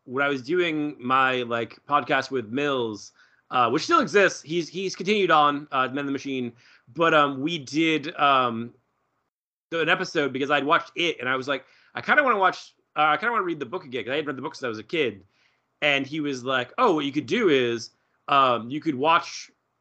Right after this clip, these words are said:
uh, you, you, you watch the movie, then you could read the book, and then, um, watch the miniseries. We could all compare and contrast. And I was like, "Yeah, it's a really cool idea." It was punishing to do, Rob. <laughs> Like, it was, like, it was a lot. It was a lot to do in a bit, 'cause I did it in, like,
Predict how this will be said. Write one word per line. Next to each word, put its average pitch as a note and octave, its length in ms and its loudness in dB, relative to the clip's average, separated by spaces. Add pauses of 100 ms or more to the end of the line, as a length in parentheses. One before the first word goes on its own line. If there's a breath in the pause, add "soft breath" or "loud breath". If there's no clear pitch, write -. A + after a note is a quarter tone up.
(100)
uh, E3 60 -2
you, D#3+ 260 -4
you, E3+ 160 0
you D3 80 2
watch F3+ 200 2
the D3+ 60 -6
movie, D#3+ 220 2
then C#3+ 100 2
you C#3 60 0
could B2+ 100 -8
read C#3 160 -4
the C3 80 -6
book, D#3 320 -2 (120)
and B2+ 100 -6
then, C#3 320 0
um, A#2+ 540 2 (520)
watch D#3 200 2
the C#3+ 60 -8
miniseries. D3+ 420 -2
We C3 60 -2
could C#3 100 2
all C3+ 100 2
compare C3+ 260 0
and B2+ 100 -2
contrast. C#3+ 400 2
And A#2 60 -12
I A#2+ 40 -8
was A#2+ 120 -10
like, B2+ 140 -8 (160 loud breath)
"Yeah, C4+ 120 2
it's A3+ 100 -6
a G#3+ 40 -6
really A3 140 0
cool G3+ 180 -2
idea." E3 380 -2 (640)
It A#3+ 160 0
was D#3+ 160 2
punishing G3+ 560 0
to D3 80 -6
do, C#3 200 -2
Rob. C3+ 400 -2
<laughs> E3 40 2
Like, E3 140 2
it D4 80 6
was, A#3+ 160 6
like, G3+ 200 2 (140 loud breath)
it A#3+ 120 -4
was A#3+ 140 -4
a G#3+ 60 2
lot. D#3+ 420 -2
It G#3 80 4
was G3+ 120 2
a G3+ 40 -2
lot A3+ 280 0
to F3 60 -14
do G3 180 -2
in D3+ 40 -2
a C#3+ 40 -4
bit, E3+ 120 -4
'cause E3+ 80 0
I E3+ 40 0
did G3+ 100 0
it F3+ 80 2
in, C#3+ 60 -6
like, C#3 180 -6